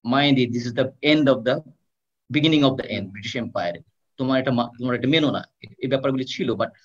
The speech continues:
আন্দোলনের মাত্রা এমন জায়গায় চলে যায় যে তারা মানতে বাধ্য হয়। এবং এই যখন মানতে বাধ্য হয়, এর আগে আপনারা দেখবেন যে India কিন্তু বিভিন্ন স্টেটে ভাগ করা এবং তাদের ভিতরে কিন্তু আপনার, আহ, ইসের যে হোল ইন্ডিয়ান যে একটা nation, তারা একটা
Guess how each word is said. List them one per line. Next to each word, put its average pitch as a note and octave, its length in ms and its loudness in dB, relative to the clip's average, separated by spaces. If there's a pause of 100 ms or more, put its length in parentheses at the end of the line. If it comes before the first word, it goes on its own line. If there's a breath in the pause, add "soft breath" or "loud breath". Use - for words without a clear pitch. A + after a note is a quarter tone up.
(280 soft breath)
আন্দোলনের C#3+ 420 0
মাত্রা C#3 280 0
এমন D3+ 200 2
জায়গায় D3 260 0
চলে C#3 220 -2
যায় D#3 140 0
যে F3+ 80 -4
তারা B2 240 0
মানতে A#2+ 540 -4 (400)
বাধ্য G#2+ 420 -8
হয়। A#2 380 2 (380)
এবং B2+ 240 -4
এই F3 200 0
যখন F#3+ 240 2
মানতে D#3 300 0
বাধ্য C#3 260 2
হয়, E3 120 2
এর D3+ 140 2
আগে C#3+ 120 0
আপনারা D3+ 240 -2
দেখবেন C3+ 300 -6
যে C#3+ 160 -14
India D3+ 320 -4
কিন্তু E3 220 -10
বিভিন্ন C#3 260 -8
স্টেটে D3+ 680 -4
ভাগ G2+ 400 -6
করা F#2+ 180 -8
এবং A#2 160 -6
তাদের C3+ 200 -6
ভিতরে C#3 260 -4
কিন্তু D3 320 -4 (440)
আপনার, A#2+ 300 -4
আহ, A#2 680 -8
ইসের A2 460 -4
যে G#2 100 -10
হোল D3+ 380 2
ইন্ডিয়ান D#3 400 0
যে D3 80 -2
একটা C#3+ 160 -10
nation, C3 520 -4
তারা G#2+ 180 0
একটা G#2 180 -6